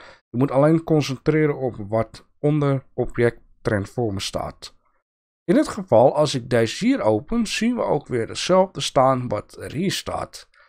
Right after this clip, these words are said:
Alleen dit is zodat we hier verschillende dingen kunnen selecteren. Nu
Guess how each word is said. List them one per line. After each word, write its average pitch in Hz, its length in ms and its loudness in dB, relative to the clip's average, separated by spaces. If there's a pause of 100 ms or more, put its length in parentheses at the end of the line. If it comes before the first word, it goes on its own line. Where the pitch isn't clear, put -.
(280)
Alleen 113 320 2
dit 233 440 0
is 151 320 0
zodat 127 420 0
we 101 140 -8
hier 107 200 -4
verschillende 113 460 -2
dingen 107 260 -4
kunnen 113 240 -4
selecteren. 143 800 0 (920)
Nu 165 480 2